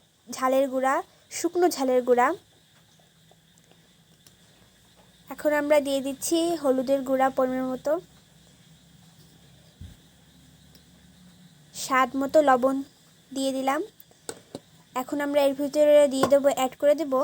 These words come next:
চালের গুঁড়া। এখানে ময়দাটা অ্যাড করতে হয়, আমরা,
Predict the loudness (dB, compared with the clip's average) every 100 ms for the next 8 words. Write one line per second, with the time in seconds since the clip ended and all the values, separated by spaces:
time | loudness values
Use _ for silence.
0 | -4 -10 _ _ _ _ _ _ _ 0
1 | 2 6 6 4 -2 -2 -8 _ -20 _
2 | -10 -4 0 2 2 2 -2 0 2 4
3 | 6 6 6 4 -2 _ _ _ _ _
4 | _ -8 0 0 2 2 4 6 4 6